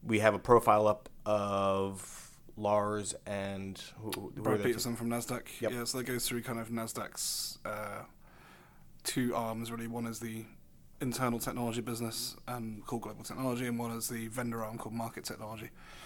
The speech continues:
Speaker 2: Uh, and this is very much to do with the second part, the Market Technology part. So Nasdaq has made an all-cash bid for, uh, Cinnober shares,
Speaker 1: Mm-hmm.
Speaker 2: um, which values it at around a hundred ninety million.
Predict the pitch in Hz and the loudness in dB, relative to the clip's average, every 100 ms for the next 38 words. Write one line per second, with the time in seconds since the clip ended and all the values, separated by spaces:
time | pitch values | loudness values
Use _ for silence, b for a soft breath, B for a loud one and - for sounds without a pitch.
0 | B B B - 127 127 135 135 120 120 | B B B 2 4 6 4 4 6 6
1 | 120 120 123 117 110 113 120 - 120 113 | 6 2 2 2 2 -4 -4 -2 0 -2
2 | 113 113 117 117 - - 120 117 113 113 | -4 -4 -4 -4 -6 -8 -6 -8 -8 -8
3 | 117 113 - - - - 123 120 131 120 | -8 -8 -10 -14 -10 -4 0 2 2 2
4 | 120 - - B B B B B B B | -4 -6 -12 B B B B B B B
5 | - - 143 127 131 123 123 113 - - | -8 2 4 4 2 0 0 -2 -8 -2
6 | 143 135 127 123 - - 120 - 127 - | 4 4 4 0 0 0 0 0 -2 -2
7 | - 135 120 113 127 117 113 117 135 - | -4 -4 -4 0 0 2 0 2 0 -2
8 | - - - 123 120 104 117 120 117 - | -10 -16 -10 -4 -2 -2 -2 -4 -6 -10
9 | - - 135 - 127 120 123 123 120 123 | -14 -8 -8 -4 -2 0 -2 -4 -4 -2
10 | 120 117 117 120 113 117 117 113 120 117 | -2 -2 -4 -4 -2 -2 -2 -2 0 -2
11 | 117 | -4